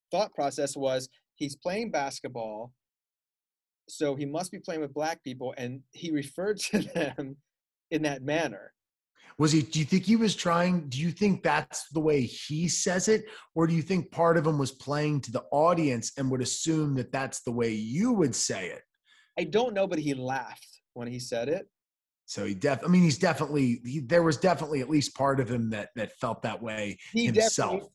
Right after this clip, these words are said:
Speaker 1: he,
Speaker 2: Yeah, it wasn't
Speaker 1: yeah.
Speaker 2: just an assumption.
Speaker 1: He definitely
Speaker 2: This wasn't a when
Speaker 1: had
Speaker 2: in Rome.
Speaker 1: less, he had less respect for black people than he did for white people.
Speaker 2: Absolutely.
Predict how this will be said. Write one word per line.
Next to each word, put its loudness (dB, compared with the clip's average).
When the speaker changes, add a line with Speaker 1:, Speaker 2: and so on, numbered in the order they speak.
Speaker 1:
he, 6
Speaker 2:
Yeah, 8
it 2
wasn't 4
Speaker 1:
yeah. 8
Speaker 2:
just 2
an 0
assumption. -2
Speaker 1:
He -2
definitely 2
Speaker 2:
This -10
wasn't 4
a 2
when 2
Speaker 1:
had 4
Speaker 2:
in 4
Rome. 0
Speaker 1:
less, -2
he -6
had 0
less -2
respect -4
for -10
black -8
people -10
than -8
he -10
did -12
for -16
white -16
people. -20
Speaker 2:
Absolutely. -4